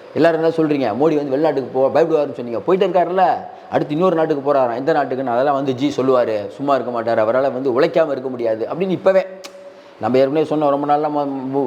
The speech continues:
வெளிநாட்டுலாம் போக மாட்டாருங்க அவரு. அவர் இத்தாலி அவருக்கு சில விஷயத்துக்காக பிடிக்கும், அதனால போனாரு, மத்த விஷயத்துலாம் போக மாட்டாரு.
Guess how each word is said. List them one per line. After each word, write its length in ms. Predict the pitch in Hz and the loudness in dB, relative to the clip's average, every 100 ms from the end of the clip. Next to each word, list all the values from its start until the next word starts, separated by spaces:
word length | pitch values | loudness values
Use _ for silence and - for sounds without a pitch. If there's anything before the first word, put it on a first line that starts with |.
| 135 | 2
வெளிநாட்டுலாம் 420 | 147 143 139 139 | 2 2 0 0
போக 200 | 156 160 | 2 2
மாட்டாருங்க 200 | 151 143 | 2 0
அவரு. 280 | 127 101 87 | -2 -4 -4
அவர் 140 | 110 110 | -6 -6
இத்தாலி 340 | 110 156 170 | 0 0 2
அவருக்கு 200 | 156 139 | -2 -2
சில 140 | 147 139 | 0 0
விஷயத்துக்காக 380 | 151 151 160 | -2 2 2
பிடிக்கும், 340 | 143 165 151 147 | 2 -2 -2 -2
அதனால 220 | 135 139 | 0 -2
போனாரு, 320 | 135 147 131 | 0 0 0
மத்த 220 | 113 113 | 0 -4
விஷயத்துலாம் 340 | 123 135 143 127 | -4 -2 -4 0
போக 220 | 147 147 | 0 2
மாட்டாரு. 240 | 127 107 | 0 0